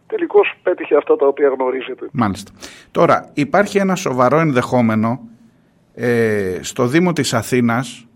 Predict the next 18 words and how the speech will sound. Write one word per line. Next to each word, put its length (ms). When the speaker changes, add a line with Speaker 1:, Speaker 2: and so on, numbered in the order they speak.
Speaker 2:
όπου 380
θυμίζω 340
ότι 120
ο 60
Κασιδιάρης 680
τυπικά 460
τουλάχιστον 400
είναι 120
ακόμα 340
δημοτικός 520
σύμβουλος, 540
του 100
έχει 140
αποκλειστεί 460
βεβαίως, 680
ε, 400
η, 80
Speaker 1:
Είναι 80